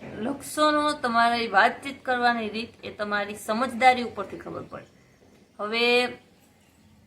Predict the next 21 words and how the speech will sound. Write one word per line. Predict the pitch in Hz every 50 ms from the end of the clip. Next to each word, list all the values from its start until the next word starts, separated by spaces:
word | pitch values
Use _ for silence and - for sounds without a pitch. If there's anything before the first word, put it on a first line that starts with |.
| _ _ _ _ _ _ _ 208 208 -
સામાન્ય | 233 226 233 240 254 262 277 277 277 277
રીતે | 269 277 277 240 - 277 269 269 262 262
માણસ | 247 233 214 202 220 233 247 262 254 247 - - - -
એવું | 247 269 277 269 254
વિચારે | 247 240 247 - 233 208 180 - - - - - _ _ _
કે | - 220 220 226 226 226 220 220 220 214 208 202 196 196 196 202 - - - - - - - -
જ્યારે | 220 226 233 233 247
બાળકો | 233 214 196 202 208 208 247 247
નાના | 240 233 226 233 240 240 240
હોય | 240 226 190 170 - - - - - - _ _
તો | 226
એવું | 220 220 226 226
વિચારે, | 226 226 - 214 180
"મારું | 175 175 180 180 196 226 247 226
બાળક | 220 226 233 240 247 233
છે | - - 262 254
ને | 247
ભણી | 226 - - - 208 202 226 240 233
ગણીને | 226 220 226 233 233 226 220
મોટું | 190 185 190 208 208 240 240 233
થાય, | 240 226 254 240 247 240